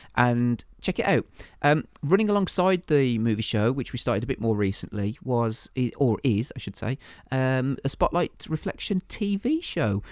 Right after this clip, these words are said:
which at the moment is chatting about all things Sledgehammer. Uh,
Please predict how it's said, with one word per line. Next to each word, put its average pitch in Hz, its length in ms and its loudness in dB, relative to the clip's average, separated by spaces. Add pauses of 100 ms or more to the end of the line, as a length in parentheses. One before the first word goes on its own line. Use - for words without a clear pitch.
(140)
which - 200 -2
at - 120 -4
the 147 60 -4
moment 156 520 2
is 120 220 -2
chatting 131 340 -4
about 123 300 -2
all 139 180 0
things 123 680 -2
Sledgehammer. 135 840 0 (460)
Uh, 101 400 0